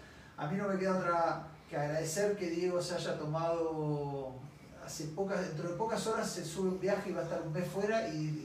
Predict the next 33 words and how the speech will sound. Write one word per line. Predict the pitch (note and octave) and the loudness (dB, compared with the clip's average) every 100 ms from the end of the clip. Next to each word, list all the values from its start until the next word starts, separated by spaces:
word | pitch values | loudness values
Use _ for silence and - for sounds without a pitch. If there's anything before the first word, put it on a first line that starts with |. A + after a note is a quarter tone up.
| C#3+ | -4
y | D3 D3 | -4 -4
vino | F3 F3 | -2 -2
a | |
acompañarnos | D3+ D3+ D#3 D#3+ F#3 D#3+ D#3+ | -2 -2 -2 0 0 0 -2
una | D#3+ E3+ | 2 4
hora, | F#3 F3+ F3 - - - - | 6 4 4 -2 -12 -16 -12
eh, | D3 C#3 D3 D3 | -4 0 0 -2
para | C#3+ D3+ D3 | -2 0 0
comentar | D3+ D3 F3 F3+ | -2 0 0 0
cómo | - D#3+ | 0 -2
va | |
a | |
ser | D3+ E3 | 0 -2
su | - D#3 | -2 -2
vida. | G3 G3+ F#3+ | 2 4 2
Yo | D3 | 0
le | C#3+ | -4
quiero | E3 D#3+ | -2 0
desear, | D3+ - E3 F3 - - - - C3+ | 0 0 -2 -2 -8 -14 -18 -16 -8
eh, | C3+ | -2
personalmente | F3+ F3 G3 F#3+ G3 A3+ A#3 G3 | 0 2 2 2 2 2 0 0
y | E3+ | 0
en | |
nombre | F3 F3 F3 | 0 -2 -2
de | D#3+ D#3+ | -2 -2
Trichile | D3+ G3 E3 | -4 -2 0
que | D3+ E3 | 0 0
tenga | E3+ D#3+ | -2 0
mucho | G3 B3 - F#3+ | 0 0 2 4
éxito, | G3+ G3 G#3 G3+ G3+ F#3+ | 4 2 -2 -2 0 0
no | A3+ | 0
suerte, | A#3 F3+ D3+ E3+ - G#3+ | -2 0 0 -2 0 0
éxito. | - - C3 - B2+ | 0 -2 -8 -8 -8